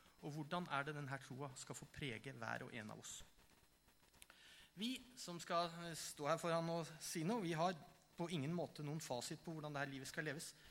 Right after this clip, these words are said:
fordi vi er forskjellige mennesker. Vi er forskjellige på innsida og på utsida. Vi er i ulike livssituasjoner med tanke på alder, sivilstatus, utdanning eller jobb, og så, så mange andre ting du kan komme på.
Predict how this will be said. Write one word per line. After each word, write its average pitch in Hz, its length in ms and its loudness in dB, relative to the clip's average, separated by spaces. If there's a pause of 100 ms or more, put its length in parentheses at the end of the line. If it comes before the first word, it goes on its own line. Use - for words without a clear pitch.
(280)
fordi 147 320 -4
vi 147 80 0
er 127 220 2
forskjellige 131 340 -4
mennesker. 127 480 -6 (800)
Vi 131 80 4
er 127 80 4
forskjellige 139 560 0
på 107 80 -2 (160)
innsida 170 400 2 (320)
og 185 240 2
på 202 240 -2
utsida. - 320 -4 (720)
Vi 131 160 8
er 127 160 6
i 147 160 0
ulike 127 320 0
livssituasjoner 170 800 0 (240)
med 127 80 -6
tanke 131 320 -4
på - 160 -2
alder, 214 320 0 (340)
sivilstatus, 185 840 -2 (420)
utdanning 190 680 4 (100)
eller 156 220 4
jobb, 185 300 -2 (340)
og 160 100 -4
så, 151 80 -4
så 147 80 -2
mange 147 220 2
andre 127 180 0
ting 127 220 -4
du 120 80 -10
kan 127 100 0
komme 113 240 -2
på. - 120 -14